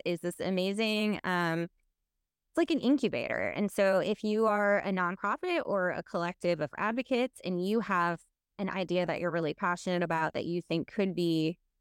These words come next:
you know, made into a bill, I highly suggest looking into Rise Justice Labs. It's a competitive,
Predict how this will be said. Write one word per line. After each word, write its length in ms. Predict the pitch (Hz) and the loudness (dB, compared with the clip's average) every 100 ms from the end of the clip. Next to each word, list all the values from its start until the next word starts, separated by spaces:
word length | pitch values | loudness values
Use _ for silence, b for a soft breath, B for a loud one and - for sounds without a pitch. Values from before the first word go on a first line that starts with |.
| - | -4
you 120 | 180 | -2
know, 100 | 147 | 0
made 240 | 160 175 | 0 2
into 280 | 180 180 185 | 0 2 0
a 60 | 160 | 0
bill, 460 | 180 160 147 160 - | 0 0 -2 -6 -8
I 140 | - 165 | -6 -4
highly 380 | - 170 180 | -2 0 0
suggest 380 | 202 180 160 - | -2 -2 -2 -2
looking 240 | 175 156 151 | -2 -2 -2
into 200 | 170 160 | 0 0
Rise 260 | 139 151 | 0 -2
Justice 380 | - - - - | -4 -6 -8 -8
Labs. 360 | - - 190 - | -2 0 0 -2
It's 180 | - - | -6 -2
a 80 | 180 | -2
competitive, 760 | 180 165 160 175 170 170 165 | -2 0 0 2 2 0 -2